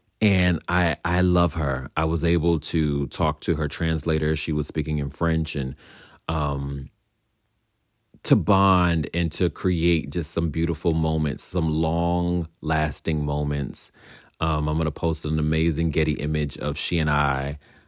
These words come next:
um, at, at the Green Carpet Fashion Awards, and I really appreciate her and her team, um, just for being amazing. Um, what else? What else has been going on?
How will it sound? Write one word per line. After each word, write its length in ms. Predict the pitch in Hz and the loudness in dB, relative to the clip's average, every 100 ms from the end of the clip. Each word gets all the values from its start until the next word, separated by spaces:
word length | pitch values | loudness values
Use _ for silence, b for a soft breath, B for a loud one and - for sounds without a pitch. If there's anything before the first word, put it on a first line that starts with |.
| b _ | b _
um, 720 | 71 50 50 - - 50 - - _ _ _ _ _ _ _ _ _ _ - | -4 -4 -6 -8 -8 -8 -10 -14 _ _ _ _ _ _ _ _ _ _ -2
at, 180 | 90 85 | 0 2
at 160 | 85 80 | 0 0
the 80 | 87 | 0
Green 360 | 85 85 85 | 0 2 0
Carpet 380 | - 80 73 71 | 0 -2 0 -2
Fashion 380 | 78 73 - 76 | -2 -2 -2 -4
Awards, 500 | 69 69 69 65 - | -2 -2 -2 -4 -4
and 100 | 69 | -2
I 80 | 69 | -2
really 340 | 69 76 73 | -2 0 -2
appreciate 600 | 71 73 71 - 76 69 | -2 -4 -6 -2 -2 -2
her 280 | - 76 73 | -2 0 0
and 120 | 69 | -2
her 120 | 69 | -6
team, 540 | 69 - 73 76 76 76 b b b _ | -6 -2 -2 0 -2 -4 b b b _
um, 320 | 73 69 69 71 | -4 -2 -2 -2
just 200 | 82 - | -2 0
for 120 | 78 | -2
being 680 | 71 73 73 69 71 69 - _ - | 0 -2 -2 -2 -4 -8 -12 _ -8
amazing. 680 | 73 69 69 - 50 50 78 - 90 | -6 -4 -6 -8 -12 -12 -14 -8 -2
Um, 560 | 85 80 73 73 73 _ _ - | 2 2 2 0 -4 _ _ -2
what 180 | 151 - | -2 2
else? 360 | 147 117 - - | 4 4 2 -2
What 160 | - | 0
else 220 | 110 - | 0 2
has 160 | 101 87 | -2 0
been 140 | 92 | 0
going 240 | 87 101 90 | 2 4 4
on? 260 | 110 73 | 2 0